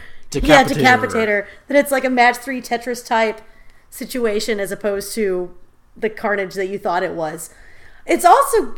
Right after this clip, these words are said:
Speaker 2: it's
Speaker 1: <laughs>
Speaker 2: also great because we get a very first, uh, our very, very first, albeit tiny, tiny, tiny glimpse of, um, Emily. We get our first sighting of Emily,
Speaker 1: Oh, yes,
Speaker 2: his girlfriend,
Speaker 1: yes.
Speaker 2: that he,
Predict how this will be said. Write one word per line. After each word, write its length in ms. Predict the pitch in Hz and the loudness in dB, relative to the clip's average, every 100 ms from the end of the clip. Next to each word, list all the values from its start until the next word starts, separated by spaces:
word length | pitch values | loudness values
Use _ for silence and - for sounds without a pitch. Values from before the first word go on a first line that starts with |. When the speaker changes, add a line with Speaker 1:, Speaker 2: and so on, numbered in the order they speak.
| - | -2
Speaker 2:
it's 160 | 277 | 2
Speaker 1:
<laughs> 140 | 370 523 | 4 4
Speaker 2:
also 200 | - 311 | 2 0
great 280 | 247 262 240 | -2 -4 -4
because 300 | 247 277 214 | -6 -6 -6
we 80 | |
get 140 | 254 262 | -6 -6
a 60 | |
very 280 | 247 262 262 | -4 -2 -2
first, 520 | 262 262 247 - - 233 | -2 -4 -4 -6 -6 0
uh, 400 | 240 214 202 - - | 2 2 0 -4 -4
our 140 | 226 220 | -2 0
very, 240 | 311 359 | 0 0
very 220 | 311 285 | 0 -2
first, 520 | 254 - 254 214 - | -4 -4 -2 -2 -4
albeit 600 | - 226 226 226 214 - - - - _ _ - - | -4 -2 -2 -2 -2 -4 -14 -20 -20 _ _ -20 -12
tiny, 400 | - 330 330 294 | -2 0 0 -2
tiny, 300 | 302 269 247 | -2 -2 -4
tiny 420 | 269 254 226 202 | -4 -2 -2 -4
glimpse 680 | 185 233 240 190 - - - - - - - _ - | -4 -2 0 -2 -4 -12 -14 -20 -20 -20 -20 _ -2
of, 420 | 226 220 214 208 - | 2 4 2 0 -2
um, 460 | 220 202 190 196 - - | 0 0 -2 -10 -18 -2
Emily. 420 | 294 427 285 170 - - _ _ _ _ | 2 4 2 -2 -8 -20 _ _ _ _
We 100 | 269 | 0
get 120 | 277 | 4
our 60 | 277 | 4
first 280 | 277 403 403 | 4 0 4
sighting 260 | 415 370 | 4 6
of 60 | 359 | 4
Emily, 180 | 370 254 | 4 6
Speaker 1:
Oh, 80 | 247 | 6
yes, 320 | 175 254 - | 6 4 4
Speaker 2:
his 80 | 277 | 2
girlfriend, 380 | 302 226 160 | 2 2 -2
Speaker 1:
yes. 140 | 165 - _ _ | -4 -14 _ _
Speaker 2:
that 100 | 233 | -2
he, 100 | 233 | -2